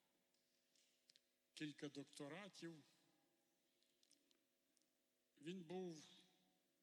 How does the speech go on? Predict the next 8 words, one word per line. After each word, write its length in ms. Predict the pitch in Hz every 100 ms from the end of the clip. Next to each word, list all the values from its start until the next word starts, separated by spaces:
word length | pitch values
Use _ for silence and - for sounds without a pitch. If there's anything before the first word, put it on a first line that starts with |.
| - - - - _ _ _ _ _ _ _ _ _ _ _ _ _ _ _ _ 151 _ _ _ _ _ - -
гідною 420 | 135 175 156 160 156
людиною, 680 | 160 160 151 143 135 123 - - - - - - - - - - - - - - _ -
добрим 360 | 160 151 151
хлопцем 500 | - 170 170 - 160
своїх 340 | 143 147 147 143
батьків, 580 | 143 - 202 214 196 - - - - - _ _ _ _ _ _ - -
гарним 300 | 139 139 143
священником 1000 | - 139 - 185 208 190 165 160 147